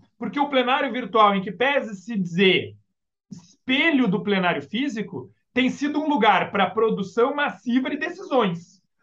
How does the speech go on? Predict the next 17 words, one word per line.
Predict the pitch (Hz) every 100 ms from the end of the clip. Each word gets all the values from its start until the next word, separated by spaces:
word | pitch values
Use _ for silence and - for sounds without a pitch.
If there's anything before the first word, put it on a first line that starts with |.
| _
julgamento | 170 214 277 254 240 262 339 339 320
massivo | 349 302 - 339 392 294 277 220 135 - _ -
de | 185 254
processos, | 240 220 208 180 - - - - _ _ _ -
que | 233
são | 294 302
empacotados | 220 262 277 262 226 202 185 180
em | 226
listas | 220 262 - - 254
virtuais | 202 214 208 208 202
de | 170
julgamento | 185 170 147 151 190 - _ _ _ _
e | 233
utilizam | 269 277 277 277 311 220 226 220
o | 220
plenário | 190 214 202 285 311 214
virtual | 220 208 190 160 - -